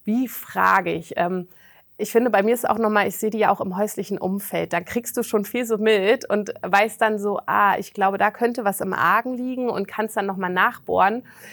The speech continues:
Weil neulich hatte ich das auch, da habe ich von einer, äh, Kollegin, ähm, die Frau übernommen, weil die Kollegin gesagt hat, nein, mit der kann sie die Hausgeburt nicht machen, da merkt sie einfach, das passt nicht.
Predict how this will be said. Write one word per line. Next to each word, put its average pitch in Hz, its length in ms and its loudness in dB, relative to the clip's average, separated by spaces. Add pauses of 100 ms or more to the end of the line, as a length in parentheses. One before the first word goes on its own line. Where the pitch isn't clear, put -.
(300)
Weil 202 200 6
neulich 208 320 4
hatte 233 140 2
ich 202 100 -4
das 202 160 -4
auch, 208 220 4
da 208 80 0
habe 190 100 -2
ich 180 80 -12
von 185 160 -2
einer, 185 240 0
äh, 190 120 -2
Kollegin, 214 600 -2
ähm, 190 300 -4
die 180 100 -6
Frau 254 240 2
übernommen, 247 360 0
weil 202 80 0
die 190 80 -6
Kollegin 190 400 -4
gesagt 185 280 -6
hat, 190 120 -10
nein, 190 260 -2
mit 180 320 -10
der 180 120 -4
kann 240 260 -4
sie 262 80 -6
die 226 160 -4
Hausgeburt 202 460 0
nicht 185 180 -8
machen, 185 280 -6
da 175 120 -2
merkt 175 260 -6
sie 202 60 -6
einfach, 175 180 -8
das - 180 -16
passt - 300 -2
nicht. 277 260 -8